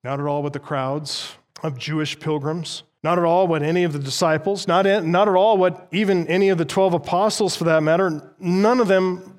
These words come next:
foresaw this. This is not on their itinerary. This is not in their program.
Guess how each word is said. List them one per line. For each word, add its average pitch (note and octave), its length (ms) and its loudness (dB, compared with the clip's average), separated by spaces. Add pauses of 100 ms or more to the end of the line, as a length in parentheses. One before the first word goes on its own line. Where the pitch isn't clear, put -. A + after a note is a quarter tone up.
foresaw G3+ 440 2
this. D3+ 500 -2 (640)
This G3 160 -2
is F#3+ 220 0
not F#3 760 2 (800)
on F3 160 2
their E3+ 260 4
itinerary. D#3+ 800 0
This D#3 200 -2
is E3 120 -2
not F3+ 280 2
in E3 60 0
their C#3+ 100 0
program. F3+ 680 -2